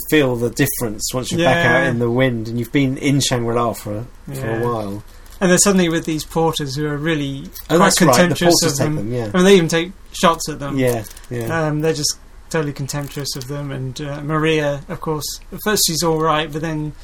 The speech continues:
Speaker 2: suddenly we see her completely transformed into an old woman.
Speaker 1: Yeah, back to her
Speaker 2: Yeah.
Speaker 1: true age.
Speaker 2: And, uh, George Conway
Speaker 1: He commits suicide,
Speaker 2: Yeah.
Speaker 1: which is, is quite a th-, and that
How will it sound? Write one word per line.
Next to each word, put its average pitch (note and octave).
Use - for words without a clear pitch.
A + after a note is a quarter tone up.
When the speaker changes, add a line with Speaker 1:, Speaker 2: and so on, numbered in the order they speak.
Speaker 2:
suddenly D#3
we C#3+
see D3+
her D3+
completely C#3+
transformed C#3+
into C3
an C#3
old C#3
woman. C3+
Speaker 1:
Yeah, G#2+
back A2
to -
her G#2
Speaker 2:
Yeah. C#3
Speaker 1:
true C3
age. G#2
Speaker 2:
And, B2+
uh, C3+
George D#3+
Conway D3
Speaker 1:
He D3+
commits -
suicide, G3+
Speaker 2:
Yeah. F3+
Speaker 1:
which E3
is, D3+
is D3+
quite G#3+
a D3
th-, F#3+
and G3
that B3